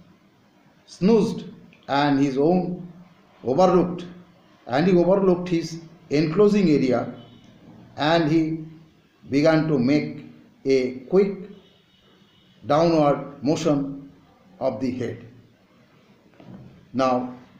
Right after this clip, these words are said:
the next sentence from the book. A low grunt resounded from the top of cutting. In a second,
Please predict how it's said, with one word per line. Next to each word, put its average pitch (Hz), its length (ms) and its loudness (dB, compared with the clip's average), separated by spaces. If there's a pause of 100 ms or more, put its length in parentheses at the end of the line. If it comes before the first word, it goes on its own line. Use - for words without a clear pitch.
(600)
the 107 160 -10
next 139 460 -6 (760)
sentence 131 640 -2 (560)
from 123 160 -4
the 123 80 -2
book. 131 260 -6 (680)
A 123 120 -4
low 196 540 2 (300)
grunt 147 480 0 (560)
resounded 170 920 0 (540)
from 147 200 0
the 147 80 -2 (120)
top 160 460 0
of 143 300 -4
cutting. 185 580 -4 (1600)
In 139 180 0
a 156 60 0
second, 196 720 -4